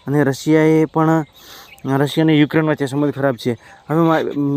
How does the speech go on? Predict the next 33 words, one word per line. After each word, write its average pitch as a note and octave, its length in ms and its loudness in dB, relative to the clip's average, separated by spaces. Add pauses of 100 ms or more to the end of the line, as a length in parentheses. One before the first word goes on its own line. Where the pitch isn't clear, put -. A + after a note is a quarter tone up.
(100)
મિત્રો, D#3 320 0
ઈ C#3 160 2
રશિયા, C3 420 0
અમેરિકાનું D#3+ 420 -2
કહેવું D#3+ 260 0
છે D3 80 -4
પચાસ D3 280 -4
ટકા D3+ 160 -4
ટેરિફ D#3 260 -2
લગાવ્યો. D#3 360 0
રશ-, C3+ 180 -2
અમેરિકાને D#3 440 -2
એવું D#3 180 -4
છે E3 180 -4
કચ્ચા - 260 -2
તેલ E3+ 280 0 (600)
અને D#3+ 460 -2 (840)
ક-, C#3+ 220 2 (120)
એ F3 100 2
અમેરિકા F3 320 2
પાસેથી D#3+ 360 -2
ભારત C#3 300 -2
ખરીદે E3 320 0
છે, D#3 120 -6
એટલા D3+ 160 -4
માટે C#3+ 240 -4
તેને C#3+ 260 -8
ટેરિફ C3+ 380 0
લગાડેલો B2 460 0
છે. C3 200 -4 (380)
અને C#3 120 0
યુક્રેન D3 400 2
વચ્ચે E3+ 280 0